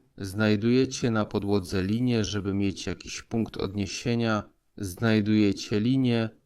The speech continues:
stajecie tak, żeby była na środku i zaczynacie robić krok. Zrobiliście krok, macie tak samo jak przy ścianie. Wszystko robicie.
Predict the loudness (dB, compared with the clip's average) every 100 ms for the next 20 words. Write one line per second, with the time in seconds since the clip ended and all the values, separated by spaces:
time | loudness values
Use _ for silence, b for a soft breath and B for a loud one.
0 | _ -18 -16 -6 0 2 0 -2 -6 -2
1 | 2 2 2 0 2 2 2 0 0 -2
2 | -6 -6 0 0 0 -4 -2 -2 -6 _
3 | _ _ _ _ -2 -2 2 2 0 -4
4 | -4 -2 -2 -4 -2 -2 -4 -8 -12 -8
5 | -8 -8 -20 _ _ _ _ _ _ _
6 | _ _ _ _ _ _ _ _ _ _
7 | _ _ _ _ _ _ _ _ _ _
8 | _ _ _ _ _ _ _ _ _ _
9 | _ _ _ _ _ -6 2 2 2 -2
10 | -2 -4 0 -2 0 -6 -6 -6 -6 -4
11 | -4 -2 -2 -4 -8 -8 -4 -2 -2 -6
12 | -14 _ _ _ _ -8 -6 -4 -2 -2
13 | -2 -6 -10